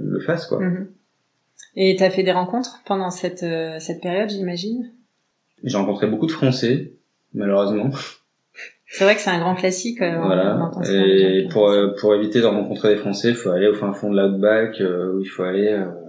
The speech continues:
Speaker 1: vraiment dans des endroits perdus, quoi. Donc, euh, s'éloigner des grandes villes.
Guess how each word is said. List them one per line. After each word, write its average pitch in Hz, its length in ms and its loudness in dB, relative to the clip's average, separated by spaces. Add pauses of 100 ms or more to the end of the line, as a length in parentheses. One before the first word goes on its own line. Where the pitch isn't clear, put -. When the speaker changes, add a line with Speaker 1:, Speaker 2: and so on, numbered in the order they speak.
(680)
Speaker 1:
vraiment 95 380 -4
dans 87 120 -4
des 85 80 -10
endroits 90 300 -4
perdus, 98 360 0
quoi. 87 340 -4 (160)
Donc, 92 240 -12
euh, 92 180 -4
s'éloigner 101 380 2
des 98 100 4
grandes 101 240 2
villes. 135 360 0